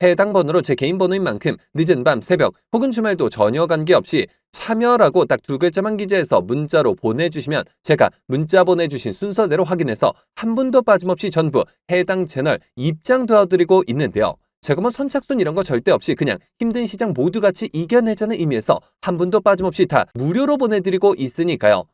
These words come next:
뭐 이상한 거 아닌가 하는 생각에 두려워하실 필요 전혀 없이 힘든 시장 홀로 이겨내지 마시고 저와 함께 소통해 나가시면서 매일같이 크고 작은 수익을 통해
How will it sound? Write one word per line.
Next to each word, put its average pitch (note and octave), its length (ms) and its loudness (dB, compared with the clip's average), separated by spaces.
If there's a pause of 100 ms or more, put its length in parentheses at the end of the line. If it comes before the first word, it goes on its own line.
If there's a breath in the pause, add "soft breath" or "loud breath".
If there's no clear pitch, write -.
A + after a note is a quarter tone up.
뭐 D3 140 0
이상한 D3+ 460 -4
거 G#3 80 2
아닌가 C#3+ 320 0
하는 D3 240 -4
생각에 D#3 340 -2
두려워하실 G3+ 460 0
필요 A#3+ 180 -4
전혀 G#3 260 -2
없이 - 280 0 (240 soft breath)
힘든 A3 340 -2
시장 D#3 340 -4 (120)
홀로 G#3 280 4
이겨내지 G#2+ 440 0
마시고 - 360 2 (200 soft breath)
저와 E3+ 220 4
함께 F3+ 280 -2
소통해 G3 540 -2
나가시면서 A2+ 720 0 (100)
매일같이 D#3 460 4
크고 B3 460 -4
작은 G#3 320 -2
수익을 F3+ 340 2
통해 D3+ 260 -4